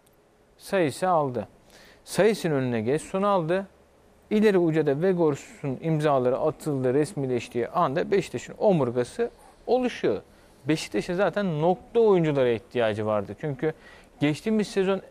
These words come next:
şu söylenebilir. İşte Beşiktaş'tan şu kadar oyuncu ayrıldı. Ya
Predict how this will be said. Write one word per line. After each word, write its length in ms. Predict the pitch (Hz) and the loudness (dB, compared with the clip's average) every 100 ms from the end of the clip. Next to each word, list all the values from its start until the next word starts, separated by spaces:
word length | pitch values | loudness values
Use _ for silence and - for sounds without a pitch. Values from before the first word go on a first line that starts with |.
| - 143 | -14 -12
şu 300 | - 180 175 | -6 -2 -2
söylenebilir. 580 | - 170 170 175 143 | 0 2 2 2 0
İşte 260 | 135 - 143 | -4 -4 -2
Beşiktaş'tan 480 | 170 - 170 156 165 | -2 0 -4 -2 -6
şu 160 | - | -4
kadar 200 | - 156 | -2 0
oyuncu 340 | 156 151 151 170 | 0 0 0 2
ayrıldı. 400 | 143 135 127 101 | 2 2 0 0
Ya 160 | 110 | -2